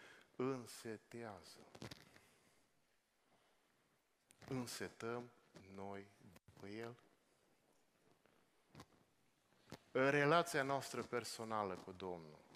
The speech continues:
cum ne raportăm, dragii mei? Doar am văzut și altele dăți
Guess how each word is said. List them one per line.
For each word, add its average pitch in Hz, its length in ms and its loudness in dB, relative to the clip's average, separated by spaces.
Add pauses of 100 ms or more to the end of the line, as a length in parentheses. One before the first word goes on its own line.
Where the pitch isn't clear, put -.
(420)
cum 196 340 2
ne 101 160 0
raportăm, 85 680 -6
dragii 82 460 -10
mei? 78 180 -20 (1200)
Doar 123 220 0
am 135 120 6
văzut 151 360 2 (200)
și - 160 0
altele 127 520 6
dăți 85 420 -2